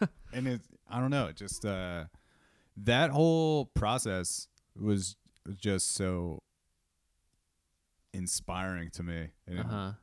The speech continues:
Speaker 2: and just made me realize, like, I just wanna make a bunch of these, <laughs> you
Speaker 1: The
Speaker 2: know?
Speaker 1: possibilities
Speaker 2: Where you at,
Speaker 1: of that.
Speaker 2: Netflix?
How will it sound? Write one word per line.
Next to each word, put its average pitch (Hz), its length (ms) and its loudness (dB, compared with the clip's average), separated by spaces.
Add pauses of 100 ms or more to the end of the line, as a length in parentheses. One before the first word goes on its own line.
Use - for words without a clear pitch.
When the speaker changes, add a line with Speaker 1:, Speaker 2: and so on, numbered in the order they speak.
Speaker 2:
and 90 180 -6
just 85 260 -8
made 85 240 -2
me 80 300 -8 (1000)
realize, 85 840 -6 (240)
like, 73 240 -18 (400)
I 135 160 2
just 156 200 -4
wanna 147 200 4
make 123 240 2
a 120 40 4
bunch 107 380 4
of 95 140 0
these, 90 440 2
<laughs> - 120 10
you 214 100 6
Speaker 1:
The 226 160 6
Speaker 2:
know? 196 200 6
Speaker 1:
possibilities 120 680 2
Speaker 2:
Where 170 80 12
you 170 140 12
at, 131 80 8
Speaker 1:
of 113 60 0
that. 123 180 4
Speaker 2:
Netflix? - 540 4